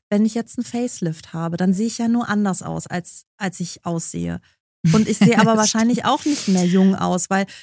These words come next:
Speaker 1: jung ist ja, das schreibe ich ja auch, das ist ja kein Ort, an den ich wieder fahren kann. Das war einfach da, als es da war. Und jetzt ist was anderes da.
Speaker 2: Mhm.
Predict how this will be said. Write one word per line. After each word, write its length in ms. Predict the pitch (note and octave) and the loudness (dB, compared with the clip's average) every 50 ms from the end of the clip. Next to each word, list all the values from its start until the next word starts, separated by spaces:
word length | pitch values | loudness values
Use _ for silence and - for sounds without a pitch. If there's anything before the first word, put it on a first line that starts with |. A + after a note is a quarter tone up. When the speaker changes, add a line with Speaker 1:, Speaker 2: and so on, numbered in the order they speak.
| - - | -8 -2
Speaker 1:
jung 320 | G3+ G#3 A#3+ C4 C#4 C#4+ | 2 2 2 2 2 -2
ist 140 | B3 B3 - | -4 -4 -4
ja, 140 | - A#3 A3 | -4 -4 -4
das 120 | A3 G3+ | -4 -6
schreibe 280 | - - G#3+ G#3+ G#3 A#3 | -4 -4 -4 -4 -4 -4
ich 100 | - - | -6 -8
ja 180 | A3 - - | -6 -4 -4
auch, 80 | G3 C#4 | -6 -6
das 180 | - - F#3+ - | -6 -8 -8 -6
ist 140 | G#3 - | -6 -6
ja 80 | - A3 | -6 -6
kein 240 | G#3 - G#3+ G#3 G3+ | -6 -4 -2 -4 -2
Ort, 280 | - G#3 A3+ A#3+ - | -2 -2 -2 -2 -2
an 160 | - G#3 G#3 G3+ | -2 -2 0 0
den 100 | G3+ G3+ | 0 0
ich 160 | G3+ - - | -2 -2 -4
wieder 220 | G#3+ G3 G3 F#3 | -4 -2 -2 -2
fahren 320 | F#3+ - A3+ A#3+ C#4+ D#4 B3+ | -4 -4 -6 -6 -6 -6 -4
kann. 160 | - F#3+ F#3 | -2 -2 -2
Das 160 | F#3 - - | -2 -4 -4
war 180 | F#3+ G3 G#3+ - | -4 -4 -4 -2
einfach 300 | - G#3 F#3+ - F#3+ - | -4 -6 -6 -6 -10 -8
da, 220 | - G3+ G3+ A3 | -6 -6 -6 -4
als 180 | - A#3 G3+ - | -6 -6 -8 -8
es 180 | F#3+ - - | -8 -8 -6
da 320 | - F#3 F3+ F3+ F#3+ G3 G3+ | -4 -4 -2 -2 -2 -2 -2
war. 160 | B3 C#4+ F4 - - - - - _ _ | -4 -4 -6 -8 -16 -20 -20 -20 _ _
Und 180 | - - A3 G3+ | -2 -2 0 0
jetzt 200 | A3+ A3 A3 - | 0 -2 -4 -4
ist 160 | - - - - | -8 -8 -6 -6
was 160 | C4 - - | -6 -6 -4
anderes 560 | - B3 B3 A#3 G#3 F3 - D#3 - - - | -2 0 0 0 0 0 -2 -6 -8 -8 -10
da. 300 | - E3+ E3+ - F3 F3+ - | -10 -8 -8 -6 -8 -6 -4
Speaker 2:
Mhm. 320 | E3 D#3 E3 F3+ F#3 G3 | -4 -2 -2 -4 -4 -6